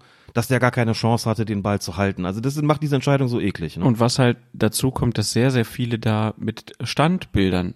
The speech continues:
Speaker 2: einfach agieren. Da wird ein Moment rausgesucht und dann wird gesagt, ja, so und so, da sieht man doch, der, der sieht doch gar nichts und das ist, finde ich, etwas, ne, wenn wir später nochmal drauf kommen, was super schwierig ist. <laughs> Man darf nicht mit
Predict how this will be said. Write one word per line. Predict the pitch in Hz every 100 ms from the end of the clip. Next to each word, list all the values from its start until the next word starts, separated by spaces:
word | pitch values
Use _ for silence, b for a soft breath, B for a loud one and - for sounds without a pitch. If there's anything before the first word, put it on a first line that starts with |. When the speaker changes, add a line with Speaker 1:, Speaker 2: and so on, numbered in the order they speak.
| -
Speaker 2:
einfach | - 87 87 92 -
agieren. | 101 95 90
Da | 95
wird | 104 -
ein | 113 127 165 180
Moment | 151 135 135 120
rausgesucht | 120 143 - 131 127 139 -
und | 113
dann | 113
wird | 113
gesagt, | 113 110
ja, | 110 104 B B B B B B
so | - 113
und | 120
so, | 117 110
da | 110 107
sieht | 113 -
man | 104
doch, | 98 -
der, | 104 101 - -
der | 101
sieht | 110 117
doch | 101
gar | 104 98
nichts | 113 147 - - -
und | 110 104 - B B B B B B _ _ _ -
das | - 156
ist, | 170
finde | - 156 160
ich, | 151
etwas, | 143 - 139 -
ne, | 131 120
wenn | 117
wir | 120
später | - 131 139 147
nochmal | 139 127
drauf | 123 123
kommen, | - 135 131 -
was | 113
super | 139 143 120
schwierig | - 135 143 -
ist. | 135 131 - -
<laughs> | - -
Man | 113
darf | 107 127 -
nicht | 120 139 - -
mit | 127 131